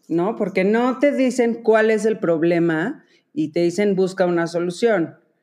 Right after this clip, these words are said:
Ellos te dicen, "¿Cuál es el problema que tú ves?". Y entonces, eh, planteas una solución a partir de tu propia visión. Ahí es esta parte que hablabas tú de la democratización del conocimiento a partir de la ciencia, que me encanta,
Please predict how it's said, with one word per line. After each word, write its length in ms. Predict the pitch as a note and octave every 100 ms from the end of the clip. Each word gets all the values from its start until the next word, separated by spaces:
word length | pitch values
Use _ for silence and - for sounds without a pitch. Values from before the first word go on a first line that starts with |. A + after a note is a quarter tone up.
| _ _
Ellos 300 | - A#3 C4+
te 80 | C4+
dicen, 260 | A#3+ A#3+ A#3
"¿Cuál 320 | A#3 D4 F4+
es 160 | F4+ C4+
el 240 | G#3+ G3+
problema 640 | G3+ G3+ G3+ C4 C#4 C#4
que 100 | A#3
tú 260 | F#3 F#3+ F#3+
ves?". 540 | A3 A#3 A3 - - _ _ _ _ _ -
Y 60 |
entonces, 460 | G#3+ B3+ C#4 C#4+ -
eh, 60 | -
planteas 680 | - A3 A3+ A#3 C#4 D#4+ E4
una 200 | D#4 D#4
solución 960 | D4 G3+ F3+ - G3+ F#3+ E3+ F3+ C#4 - _ _
a 180 | F3+ F3
partir 500 | G3 F#3+ F#3+ B3+ C4
de 140 | C#4
tu 240 | C4+ G#3+ F3+
propia 420 | G#3+ A3 A3 G#3+
visión. 500 | G3 F#3 G#3+ G3 E3+
Ahí 260 | D#3+ F3
es 140 | G3 F#3+
esta 280 | F#3 G3+ F#3+
parte 460 | F3+ E3+ F#3 F3+
que 80 | E3+
hablabas 440 | D3 D#3+ E3 F3+
tú 120 | - D#3+
de 100 | E3
la 140 | D#3+
democratización 1600 | D3+ D3+ D3 D3+ D3+ D3+ - D3+ C#3+ D3 C#3 - F3+ E3 E3+ F3
del 160 | F3 F3
conocimiento 920 | D#3 D3 C#3+ D3+ D#3+ F3+ F3 F3 F3
a 120 | F3
partir 380 | D#3 D#3 F3+ E3+
de 100 | F#3+
la 140 | F#3
ciencia, 500 | D3+ E3+ F3 E3+ E3+
que 100 | F#3
me 140 | F3 F3+
encanta, 680 | F#3 A3 A#3+ B3 F#3+ D#3